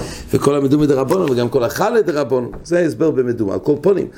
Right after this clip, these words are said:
באופנים הראשונים של סופגונים, דובשונים והסטריקין, רש"י אומר, זה נקרא על אישו רקו, כך גם שיטת רבינו תם, זה נראה יותר בעמוד בייס, שזה נקרא בלי לא רקו, ולכן, ואין לזה שם לחם. אין לזה חשיבה של לחם.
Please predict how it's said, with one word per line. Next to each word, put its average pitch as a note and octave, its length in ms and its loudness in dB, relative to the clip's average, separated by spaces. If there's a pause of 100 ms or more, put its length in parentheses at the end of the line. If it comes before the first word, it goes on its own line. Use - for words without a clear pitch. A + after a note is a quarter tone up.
(200)
באופנים C3+ 360 2
הראשונים D3+ 420 0
של A#2+ 160 -2
סופגונים, A#2+ 440 0
דובשונים A2+ 420 0
והסטריקין, B2+ 640 -2 (320)
רש"י C#3+ 380 0
אומר, A#2 260 2
זה G2 320 2
נקרא A2 360 -4
על G2 120 -4
אישו G2+ 400 -4 (200)
רקו, G2 480 -2 (460)
כך B2 160 0
גם A2+ 200 2
שיטת A2+ 380 0
רבינו F#2+ 300 2
תם, G#2 240 -2
זה G2+ 80 -2
נראה G2 180 2
יותר G2+ 220 0
בעמוד F2 360 -2
בייס, B2 340 0 (280)
שזה F#2 460 0 (180)
נקרא A2 320 0
בלי G2 220 0
לא F2+ 200 2
רקו, F#2+ 360 -6 (1200)
ולכן, C3 580 0 (140)
ואין B2 160 2
לזה C#3+ 220 0
שם A#2+ 260 0
לחם. F#2+ 260 -2 (340)
אין B2+ 60 2
לזה C#3+ 180 0
חשיבה - 340 -2
של - 280 -2
לחם. - 180 -6